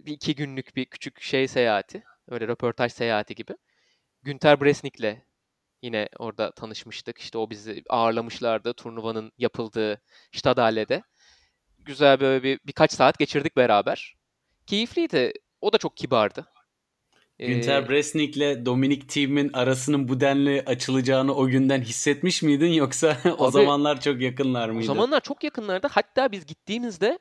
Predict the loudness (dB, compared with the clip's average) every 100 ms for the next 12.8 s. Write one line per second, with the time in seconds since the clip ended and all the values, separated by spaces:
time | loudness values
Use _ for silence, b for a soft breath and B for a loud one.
0 | -10 -10 -6 -6 -6 -10 0 2 2 0
1 | -2 -10 -8 -6 -6 -6 -4 -4 -4 -6
2 | -4 2 2 4 0 -2 -10 -20 _ b
3 | b b -16 -8 -6 -6 -6 -4 -6 -10
4 | -14 -6 -6 -4 -6 -6 -10 -10 -10 -4
5 | -4 -4 -8 _ -18 -18 _ -6 -4 -4
6 | -6 -6 -8 -10 -6 -2 0 0 -2 -4
7 | -8 -8 -8 -8 -6 -6 -8 -12 -12 -14
8 | -14 -20 -20 -18 -4 0 2 4 4 4
9 | 2 0 2 2 2 -4 -6 -8 -4 -4
10 | -4 -4 -2 -2 -2 -4 -6 _ B B
11 | B -2 2 4 2 -2 -2 0 2 2
12 | 0 -14 -10 -8 -8 -2 0 0